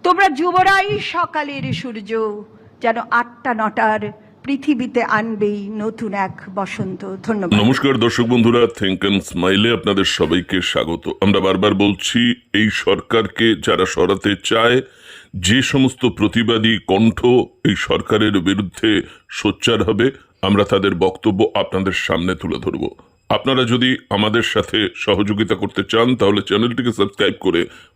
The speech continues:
Speaker 2: পাশে থাকবেন। শান্তা দত্ত দে মহাশয়া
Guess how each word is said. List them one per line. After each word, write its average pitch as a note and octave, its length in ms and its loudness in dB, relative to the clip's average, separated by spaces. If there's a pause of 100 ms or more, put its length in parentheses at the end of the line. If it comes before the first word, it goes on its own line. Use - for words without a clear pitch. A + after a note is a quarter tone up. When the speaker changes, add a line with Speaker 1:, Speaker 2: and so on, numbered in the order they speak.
Speaker 2:
পাশে - 260 -2
থাকবেন। - 500 -6 (240)
শান্তা A2+ 500 0
দত্ত G#2+ 340 0
দে A2+ 400 2
মহাশয়া G#2+ 680 0